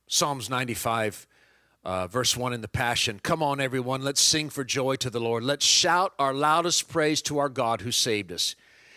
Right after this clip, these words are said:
Everyone come meet His face with a thankful heart.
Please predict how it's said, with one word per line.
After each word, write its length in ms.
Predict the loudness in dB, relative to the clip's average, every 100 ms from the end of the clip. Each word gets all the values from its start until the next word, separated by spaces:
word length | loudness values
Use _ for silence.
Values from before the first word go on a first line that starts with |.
| -20 -2
Everyone 580 | 2 4 2 2 2 2
come 380 | 2 2 2 2
meet 220 | 0 2
His 240 | 0 2 2
face 400 | 2 2 2 0
with 140 | -2
a 80 | -2
thankful 640 | -2 -2 -2 -2 -4 -4
heart. 320 | 0 0 0